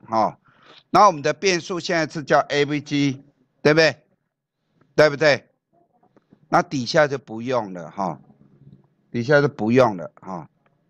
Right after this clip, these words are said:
好，所以呢，课本的话，呃，那个它的例子里面呢，十、二十分钟、二十五秒、三公里是十点零八，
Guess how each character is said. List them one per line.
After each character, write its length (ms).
好， 300
所 240
以 100
呢， 380
课 180
本 180
的 160
话， 180
呃， 200
那 140
个 320
它 200
的 160
例 200
子 180
里 240
面 300
呢， 340
十、 760
二 180
十 320
分 180
钟、 220
二 140
十 100
五 100
秒、 220
三 220
公 200
里 160
是 160
十 240
点 380
零 240
八， 460